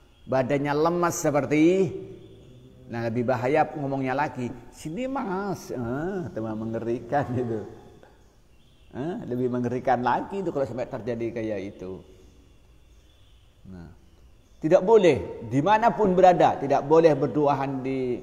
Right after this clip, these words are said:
rumah, tidak boleh berduaan di warung, apalagi berduaan di kamar mandi. Kenapa katanya? Lianna Nabi sallam qala,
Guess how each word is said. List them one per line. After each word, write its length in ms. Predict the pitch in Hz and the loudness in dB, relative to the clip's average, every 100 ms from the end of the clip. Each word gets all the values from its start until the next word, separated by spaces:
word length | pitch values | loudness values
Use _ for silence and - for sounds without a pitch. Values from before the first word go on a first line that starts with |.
| - | -8
rumah, 480 | 131 135 131 127 127 - - - - - 117 | -6 -4 -4 -6 -8 -12 -20 -20 -20 -16 -8
tidak 240 | 107 98 | -6 -6
boleh 520 | 110 143 151 139 104 - | 0 2 4 0 -2 -8
berduaan 800 | 123 113 139 131 131 123 135 131 | -6 -4 0 0 0 -2 -4 -4
di 240 | 131 127 | -4 -4
warung, 640 | 123 135 139 135 135 135 135 - - - - | 2 4 4 4 0 -2 -12 -16 -20 -20 -6
apalagi 600 | - 120 120 113 117 143 | -2 0 0 -2 -2 -2
berduaan 600 | 123 113 120 117 131 135 | -2 -2 -2 -2 0 0
di 100 | 127 | 0
kamar 440 | 127 123 127 143 170 175 - - - - 107 | 0 0 0 0 0 -4 -8 -16 -20 -18 -12
mandi. 720 | 107 104 98 95 - 95 92 85 - - - - - - - - - - - | -10 -10 -12 -14 -16 -14 -14 -14 -12 -10 -10 -12 -14 -18 -20 -20 -20 -12 0
Kenapa 500 | 226 254 247 208 - | 4 6 8 6 6
katanya? 640 | 185 180 160 147 156 175 - - - - - - - - _ _ - - _ _ - - - - - - | 2 4 2 2 -2 -4 -6 -18 -20 -20 -20 -20 -20 -20 _ _ -20 -20 _ _ -20 -20 -20 -20 -20 -6
Lianna 400 | 131 - 214 233 | 4 4 6 2
Nabi 320 | 220 214 214 202 | 4 2 2 2
sallam 400 | 196 202 196 196 | 4 4 2 6
qala, 560 | 208 202 190 180 - | 10 10 10 6 4